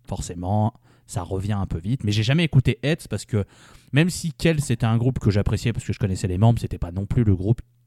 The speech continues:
qui était mon préféré de la vie. Donc c'est pour ça que j'ai pas creusé sur ce territoire. Mais je connaissais Hetz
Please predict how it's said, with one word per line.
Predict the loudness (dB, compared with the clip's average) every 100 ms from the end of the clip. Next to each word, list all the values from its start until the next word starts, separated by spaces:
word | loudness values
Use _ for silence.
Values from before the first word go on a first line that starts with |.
| _
qui | -12 -8
était | -6
mon | -6 -4
préféré | 0 2 2 0 0
de | -4
la |
vie. | -2 -2 -4 _ -20 _ _
Donc | 0
c'est | 0
pour | 0 0
ça | 0
que |
j'ai | 2
pas | 2
creusé | 4 4 4
sur | 2 -2 -4 -4
ce | 2 4 4
territoire. | 4 4 4 2 -2 0 8
Mais | 10
je | 12
connaissais | 10 8 6 2 2
Hetz | -4 -4 -4 -6